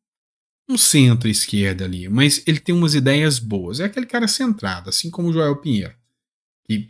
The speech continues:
vacila muito em alguns pontos de vista, que eu discordo,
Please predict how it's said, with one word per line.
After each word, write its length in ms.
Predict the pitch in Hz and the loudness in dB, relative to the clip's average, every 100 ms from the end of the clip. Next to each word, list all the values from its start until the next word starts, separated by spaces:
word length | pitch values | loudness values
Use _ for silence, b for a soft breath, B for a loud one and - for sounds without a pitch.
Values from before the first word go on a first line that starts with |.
| - | -6
vacila 640 | 104 - - 117 165 120 | -2 2 2 4 4 6
muito 360 | 101 135 135 101 | 6 4 2 -2
em 140 | 98 | -4
alguns 320 | 92 95 101 | -4 -6 -8
pontos 300 | - 110 104 | -6 -6 -4
de 100 | 101 | -6
vista, 420 | 95 117 165 - | -4 -2 -2 -4
que 140 | 101 107 | -6 -6
eu 60 | |
discordo, 680 | 101 - - 117 151 156 131 | -2 -4 2 6 6 4 -2